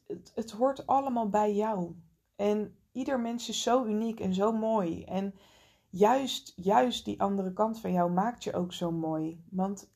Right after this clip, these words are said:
het, het zet alles in perspectief. En zonder dalen heb je geen pieken. Hey lieve Kanja, dankjewel dat je dit hebt geluisterd. Ik, ehm, ga volgende week weer een podcast opnemen.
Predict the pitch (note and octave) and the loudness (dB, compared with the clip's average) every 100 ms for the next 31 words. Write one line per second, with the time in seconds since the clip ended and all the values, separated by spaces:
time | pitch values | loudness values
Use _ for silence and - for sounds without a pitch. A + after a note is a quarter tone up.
0 | - G#3 - G#3+ - C4 C4 A3 A#3 A3+ | -10 -10 -8 -12 -4 -2 0 0 0 0
1 | G#3 G3 G3 F#3+ F#3 F3+ F3+ E3+ - - | -2 -2 -2 -2 -8 -4 -4 -4 -8 -20
2 | _ _ _ _ F#3+ G3 G#3 G#3+ F#3 F3+ | _ _ _ _ -6 -4 -2 0 2 2
3 | G#3 F#3 F#3 F3+ E3+ E3 E3 - D#3+ D#3 | 4 2 -2 -6 -6 -4 -6 -6 -14 -14
4 | - _ _ _ _ _ _ _ _ _ | -20 _ _ _ _ _ _ _ _ _
5 | - G3+ G#3+ A#3 G#3 G3+ G#3 F#3 E3 E3 | 6 6 8 0 2 6 6 6 2 2
6 | F#3+ G3+ G3+ F#3 F#3 F#3 F3+ F3+ F3+ F3+ | 2 0 0 2 2 -2 -4 -4 -4 -6
7 | E3+ E3 E3+ E3+ E3 D#3 D#3 - F3+ - | -4 0 0 -4 -8 -8 -8 -10 -10 -8
8 | F3+ F3 F3 F3 F3 F3+ - _ - _ | -4 -2 -2 -2 -2 -4 -8 _ -20 _
9 | - G#3 G#3 A3+ A3+ G#3+ G3+ G3 G3 F#3 | 2 4 4 -2 -2 0 2 2 0 -2
10 | F#3 G3 F#3+ F3+ F3+ E3+ F3+ E3+ E3 E3+ | 0 -4 -2 -6 -4 -10 -6 -4 -4 -6
11 | F3 | -8